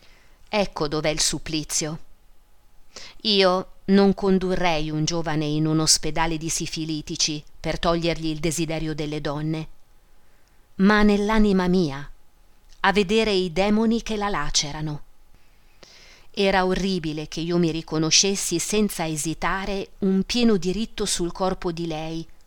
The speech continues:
come se fosse il mio. E intanto sentivo di non poter possedere quel corpo. Sentivo che non era mio e che essa poteva disporne come voleva, e voleva disporne in modo contrario alla mia volontà.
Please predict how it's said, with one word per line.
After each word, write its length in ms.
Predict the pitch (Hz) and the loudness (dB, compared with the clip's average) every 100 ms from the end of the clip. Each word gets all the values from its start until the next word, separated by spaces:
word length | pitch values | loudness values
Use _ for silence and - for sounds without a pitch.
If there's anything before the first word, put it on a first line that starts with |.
| - | -6
come 240 | - 165 | 0 2
se 160 | 170 175 | 2 -2
fosse 360 | - 160 - | -2 2 2
il 160 | 160 165 | 2 -2
mio. 320 | 160 160 165 - - - - - - - - - - | -2 -2 -6 -10 -20 -20 -20 -20 -20 -16 -14 -14 0
E 120 | 214 | 4
intanto 420 | 214 233 269 220 | 6 6 4 4
sentivo 440 | 196 202 202 247 208 | 4 4 0 0 0
di 140 | 190 | 2
non 160 | 185 185 | 2 2
poter 340 | 202 180 160 | -2 -2 -4
possedere 640 | 190 185 - 175 220 208 | 0 2 2 0 -4 -4
quel 240 | - 165 - | -6 -8 -4
corpo. 560 | 170 156 151 165 165 - - - - - - | -2 -2 -6 -10 -12 -16 -20 -20 -20 -20 -8
Sentivo 560 | - 202 190 220 202 | 0 4 4 2 2
che 120 | 196 190 | 2 2
non 200 | 180 180 | 4 4
era 220 | 185 175 | 2 2
mio 400 | 196 170 143 156 - - - - - | 2 0 -4 -10 -18 -20 -18 -16 -2
e 120 | 214 | 0
che 140 | 240 | 2
essa 240 | 247 - 202 | 0 0 0
poteva 380 | 208 247 226 180 | 0 -2 -2 0
disporne 640 | 185 - 277 262 233 202 | 0 0 0 -2 0 -2
come 380 | - 285 294 262 | -4 0 2 2
voleva, 600 | 196 202 151 151 156 160 - - - - - - | 2 0 -2 -6 -6 -6 -8 -18 -20 -20 -20 -4
e 120 | 175 | -2
voleva 360 | 170 185 196 175 | 2 2 2 2
disporne 560 | 170 - 180 175 170 | 0 0 0 0 2
in 100 | 160 | 2
modo 300 | 165 185 180 | 2 2 0
contrario 720 | 160 160 151 180 180 196 190 185 | -2 -2 -2 0 0 0 -2 -2
alla 240 | 170 170 | -4 -2
mia 180 | 175 175 | -2 -2
volontà. 640 | 170 165 165 156 156 180 | -4 -2 -4 -4 -6 -8